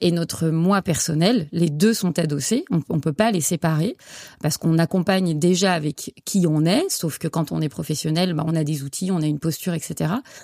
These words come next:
Et que, euh, ce qui lui paraissait important, et, et, euh, c'est un discours auquel j'ai vraiment, euh, adhéré, c'était de dire, on peut à un moment donné, euh,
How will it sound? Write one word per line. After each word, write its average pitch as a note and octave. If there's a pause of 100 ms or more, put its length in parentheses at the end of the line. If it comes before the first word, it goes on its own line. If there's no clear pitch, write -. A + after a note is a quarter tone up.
(320)
Et E3
que, -
euh, D#3
ce - (100)
qui F3
lui E3
paraissait E3+
important, F3+
et, F3 (320)
et, -
euh, F3 (140)
c'est -
un D#3
discours D3
auquel E3
j'ai D#3
vraiment, E3+
euh, -
adhéré, D#3+
c'était E3
de D#3
dire, F#3+ (800)
on F#3+
peut C#4+
à G#3+
un F3
moment D#3+
donné, F3+
euh, D3+